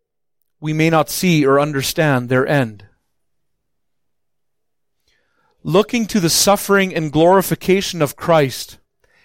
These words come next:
has always been an encouragement to God's children.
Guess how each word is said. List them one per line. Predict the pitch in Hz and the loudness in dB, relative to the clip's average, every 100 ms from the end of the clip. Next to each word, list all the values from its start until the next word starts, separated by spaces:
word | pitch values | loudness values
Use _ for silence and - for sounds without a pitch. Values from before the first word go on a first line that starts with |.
| _ | _
has | 151 135 | -6 -2
always | 175 180 208 208 | 2 4 4 2
been | 143 131 185 151 | -2 0 0 0
an | 151 156 | -2 -4
encouragement | 147 - 165 156 123 - 127 - - | -4 0 2 2 -2 -8 -10 -10 -14
to | 151 | -6
God's | 139 143 131 | 0 0 0
children. | - - 156 123 123 95 | -4 -2 -2 -2 -10 -10